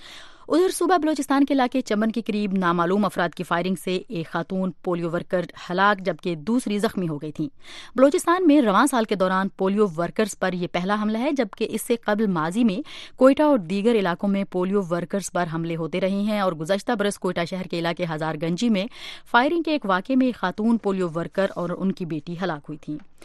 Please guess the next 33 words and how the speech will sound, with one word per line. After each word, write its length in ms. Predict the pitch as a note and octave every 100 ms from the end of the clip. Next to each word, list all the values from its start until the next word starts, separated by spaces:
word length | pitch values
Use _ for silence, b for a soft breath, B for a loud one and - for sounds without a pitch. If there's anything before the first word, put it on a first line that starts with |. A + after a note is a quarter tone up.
| B B B B
تاحال 460 | D4 D4 D#4 F4 D4 -
ان 180 | C4
حملوں 240 | A#3 A3 A#3
کی 80 | A#3
ذمہ 180 | G#3 G3
داری 220 | G3 G3
کسی 220 | G3 F#3+
گروہ 160 | F3 E3+
نے 100 | F3+
قبول 300 | E3+ E3 E3+
نہیں 180 | E3+ B3+
کی، 80 | C#4+
لیکن 200 | D4 C4
حکام 280 | A#3 A3 A#3+
کا 100 | C4+
کہنا 240 | C4+ B3+ C#4
ہے 120 | C#4+
کہ 100 | A#3+
انسداد 420 | G#3+ G3+ F#3+ G3 A#3
پولیو 260 | G3+ G3 G3
مہم 240 | F#3 G#3
کو 180 | A#3+ A3+
منظم 360 | G3+ F3+ G3 A#3+
طریقے 280 | F#3+ F#3 G3
سے 120 | G3
نقصان 340 | F#3 - F#3
پہنچانے 480 | F3+ F3+ E3+ E3 F#3
کی 160 | F#3 F#3
کوششیں 360 | - D#3+ - E3+
کی 120 | - E3+
جا 200 | D#3 C#3+
رہی 160 | D#3
ہیں۔ 180 | D3+ D#3+